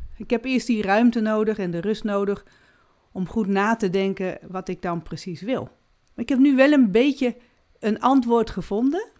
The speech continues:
En dat is toch weer dat heb het leven lief. En ik heb mezelf dus dan die opdracht nu gegeven. Heb het leven lief. Niet alleen nu, maar een leven lang. Ik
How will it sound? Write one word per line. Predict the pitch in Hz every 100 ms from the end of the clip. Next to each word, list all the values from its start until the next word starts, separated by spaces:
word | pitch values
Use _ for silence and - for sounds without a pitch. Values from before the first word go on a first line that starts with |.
| - -
En | -
dat | 226 254
is | 262 -
toch | 320
weer | 240 262 269
dat | 214 220 - _
heb | 226 226
het | 202
leven | 190 226 220 165
lief. | 185 185 - _ _ _ _
En | 190
ik | 208
heb | - 226
mezelf | 208 202 226 240
dus | 220
dan | 196 196
die | 185 -
opdracht | 294 294 294 294
nu | 294 330
gegeven. | 269 - 262 262 277 370 _ _ _ _ _ _ _ _ _ _ _ _
Heb | - 240 254
het | 180
leven | 180 226 254 208
lief. | 190 185 156 _ _ 175
Niet | 180 214 233 302 -
alleen | 185 180 175 175
nu, | 220 208 269 285
maar | 196
een | - 185
leven | 196 196 175 170
lang. | 190 151 147 _ _ _ _ _
Ik | - 226